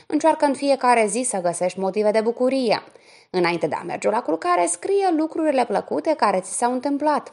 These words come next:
Acest obicei este oricum bun, nu interferează cu păstrarea amintirilor timp de luni sau chiar de ani. Podoabele de hematit aduc temperarea voinței proprietarului și oferirea oportunității de a privi viața cu optimism.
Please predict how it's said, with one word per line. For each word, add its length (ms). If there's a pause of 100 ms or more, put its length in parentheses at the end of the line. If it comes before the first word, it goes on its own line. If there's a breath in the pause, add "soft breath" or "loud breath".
(120)
Acest 380
obicei 420
este 280
oricum 560
bun, 360
nu 120
interferează 600
cu 140
păstrarea 440
amintirilor 640
timp 260
de 320
luni 220
sau 280
chiar 260
de 240
ani. 320 (360 loud breath)
Podoabele 760
de 180
hematit 640
aduc 380
temperarea 640
voinței 480
proprietarului 880
și 340
oferirea 640
oportunității 840
de 100
a 120
privi 340
viața 520
cu 120
optimism. 560